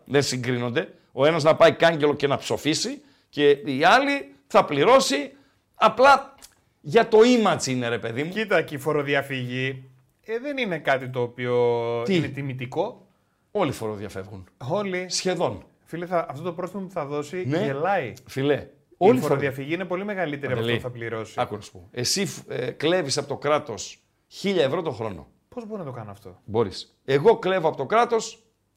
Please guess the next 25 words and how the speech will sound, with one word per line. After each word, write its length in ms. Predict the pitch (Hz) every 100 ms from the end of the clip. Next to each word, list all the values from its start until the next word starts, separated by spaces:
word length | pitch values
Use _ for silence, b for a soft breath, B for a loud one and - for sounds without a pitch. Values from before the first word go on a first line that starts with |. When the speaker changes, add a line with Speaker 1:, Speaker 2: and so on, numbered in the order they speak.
| _ _
Speaker 1:
δύο 200 | - 131
χιλιάδες 420 | 139 123 110 95
ευρώ 140 | 90 95
το 100 | 85
χρόνο. 340 | 78 80 _ _ _ -
Speaker 2:
Πώς 120 | 269
μπορείς 180 | 214 151
να 60 |
το 40 | 127
κάνεις 200 | 110 107
αυτό; 260 | 101 90 _ _ _ _ -
Speaker 1:
Ο 180 | 185 240
άλλος 300 | 240 208 -
κλέβει 240 | 208 190
από 80 | 151
το 80 | 151
κράτος 440 | 208 240 233 - _ -
τρεις 260 | 202 220
χιλιάδες 380 | 143 143 117 -
ευρώ 160 | 98 90
το 80 |
χρόνο. 300 | 85 87 78 _ _ _
Ξέρεις 280 | - 233 190
γιατί 300 | 156 135 156
κλέβουν, 680 | - 151 156 139 135 135 104